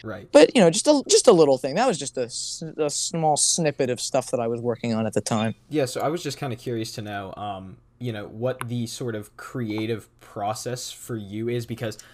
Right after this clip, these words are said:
Speaker 1: I'm sure to most people listening that creating an album completely
Speaker 2: <laughs>
Speaker 1: from scratch is a daunting, uh, activity to engage yourself in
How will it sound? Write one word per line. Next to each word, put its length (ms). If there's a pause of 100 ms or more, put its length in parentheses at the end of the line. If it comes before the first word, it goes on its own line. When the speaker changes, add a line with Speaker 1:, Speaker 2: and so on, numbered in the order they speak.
(140)
Speaker 1:
I'm 120
sure 440 (420)
to 140
most 520
people 520
listening 680
that 460
creating 500
an 80
album 500
completely 440
Speaker 2:
<laughs> 80
Speaker 1:
from 100
scratch 460
is 260
a 380 (400)
daunting, 580 (380)
uh, 360
activity 640
to 300
engage 360
yourself 240
in 60